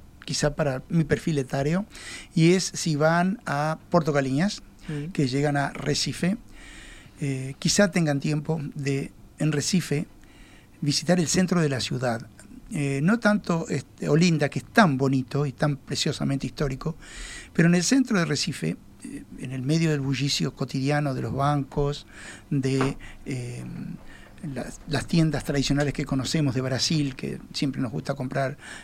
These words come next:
Speaker 1: este, hawaianas y ese tipo de cosas, hay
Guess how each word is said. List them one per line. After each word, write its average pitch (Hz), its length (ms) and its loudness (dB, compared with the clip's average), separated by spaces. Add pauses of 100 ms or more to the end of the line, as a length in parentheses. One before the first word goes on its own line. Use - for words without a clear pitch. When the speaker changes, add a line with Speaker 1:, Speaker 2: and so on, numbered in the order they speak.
(120)
Speaker 1:
este, 123 580 -6
hawaianas 131 960 0
y - 60 4
ese - 160 4
tipo - 200 -10
de 127 80 -8
cosas, - 460 -4 (1120)
hay 254 280 6